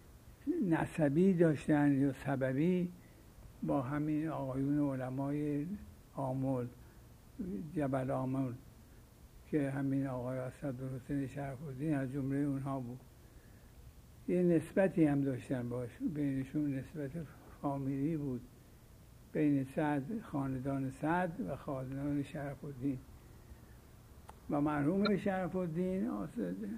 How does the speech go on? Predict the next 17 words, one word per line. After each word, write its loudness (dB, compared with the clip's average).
عبدالحسین -4
شرف -6
الدین -6
معروف -10
بود، -10
دلش 6
می‌خواست 0
که 4
چون 0
خودش 0
احساس 0
می‌کرد -2
پیرمرد -2
شده -2
و -2
رفتنی 4
است، -2